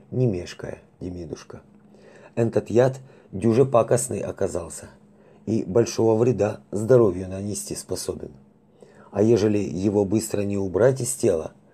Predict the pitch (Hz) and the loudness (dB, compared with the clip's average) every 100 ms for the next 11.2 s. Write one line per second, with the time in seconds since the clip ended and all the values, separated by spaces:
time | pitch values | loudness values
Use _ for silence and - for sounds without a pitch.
0 | _ - _ 113 117 135 135 104 98 - | _ -20 _ 0 2 2 0 -2 -4 -6
1 | 90 92 90 85 80 - - _ _ _ | -8 -6 -6 -8 -10 -12 -20 _ _ _
2 | _ _ _ _ _ - 107 131 - - | _ _ _ _ _ -4 4 4 4 0
3 | 127 120 123 120 - - - 95 127 131 | 2 2 4 2 0 -6 -10 -2 2 4
4 | 127 131 127 127 127 120 117 - 117 110 | 2 2 0 0 0 0 -2 0 2 0
5 | 101 98 101 92 98 - - - 107 98 | 0 2 2 2 -4 -8 -20 -2 0 0
6 | 90 - 92 85 80 - - - - - | -4 -6 -6 -6 -10 -10 -10 -8 -10 -10
7 | - _ _ _ _ _ _ _ _ _ | -20 _ _ _ _ _ _ _ _ _
8 | _ _ _ - - - - - - _ | _ _ _ -20 -20 -20 -20 -20 -20 _
9 | - 82 127 135 131 107 101 - 110 117 | -20 0 0 2 0 0 -2 -4 -4 -2
10 | 113 101 98 98 104 98 85 - - - | -4 -6 -4 -4 -4 -6 -10 -12 -12 -10
11 | - - | -12 -14